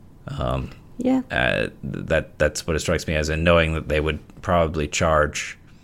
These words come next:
Speaker 1: much, much more than you would pay for a prize figure for this makes me immediately sort of dismiss it out of hand. It's just
Speaker 2: Yeah.
Speaker 1: not that interesting, which is really shocking considering they had, uh,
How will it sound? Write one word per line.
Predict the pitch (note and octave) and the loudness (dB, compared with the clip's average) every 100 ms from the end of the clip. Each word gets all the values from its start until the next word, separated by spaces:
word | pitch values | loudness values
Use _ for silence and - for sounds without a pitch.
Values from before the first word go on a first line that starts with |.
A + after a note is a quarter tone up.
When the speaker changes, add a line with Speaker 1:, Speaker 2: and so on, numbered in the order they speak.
| - - - - - | -20 -20 -20 -20 -8
Speaker 1:
much, | D#2+ E2 F2+ - - | 0 4 4 2 0
much | F#2+ F#2 - | 4 4 2
more | F2+ F#2 F#2+ | 4 6 6
than | F#2+ F2+ F2 | 4 4 2
you | E2+ E2+ | 2 0
would | E2 | -2
pay | - E2+ | 0 0
for | E2 F2 | 0 0
a | D2+ | -2
prize | - E2+ E2+ | 2 2 2
figure | - F2+ F2+ | -2 -2 -2
for | F2+ E2+ | -2 -2
this | F2+ F2+ - - - - - - | 0 0 -2 -10 -14 -20 -20 -14
makes | - D#2+ D2+ - | -6 -4 -4 -4
me | D2+ D2 D2 D2 | -2 0 0 -2
immediately | D2+ D2+ D2 - C2+ | -2 -2 -2 -4 -4
sort | - - D2 | -6 -6 -6
of | - | -6
dismiss | - - E2 - | -6 -4 -2 -2
it | C#2 - - - - - - | -4 -6 -20 -20 -20 -14 -6
out | D#2 | -4
of | - | -4
hand. | - D2 C#2+ D2 | -4 -4 -4 -6
It's | - - | -8 -10
just | - - - | -10 -8 2
Speaker 2:
Yeah. | F#3+ C3+ C3 | 4 6 2
Speaker 1:
not | D#2+ | 0
that | D2+ | -2
interesting, | D#2 D#2 - - C2+ - - - - | -2 -4 -8 -8 -8 -12 -20 -20 -2
which | G#2 B2 - | 2 4 6
is | C#3+ - | 4 4
really | D3 G3 A#3 | 4 6 6
shocking | G#3+ - A3+ A3 - G#2 C3+ | 4 4 4 4 2 4 4
considering | C#3 C3+ C3 - - F#3+ G2+ F2 F#2+ C#3+ C#3 - - - - - | 2 4 4 2 4 6 6 6 4 2 -2 -14 -20 -20 -20 -8
they | - F#2 | 2 4
had, | F2 G#2 G2 - - - - - - - - | 4 4 4 2 -6 -20 -20 -20 -20 -20 -4
uh, | D#2 C#2 - | 0 2 0